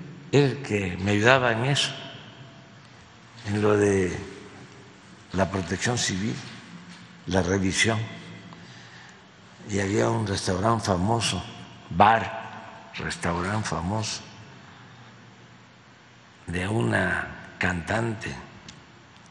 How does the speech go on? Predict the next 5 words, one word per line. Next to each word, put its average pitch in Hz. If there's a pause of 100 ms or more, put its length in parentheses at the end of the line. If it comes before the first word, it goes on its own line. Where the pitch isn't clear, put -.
(360)
famosa, 92
famosa, 82
famosa. 80
<laughs> - (4000)
No, 139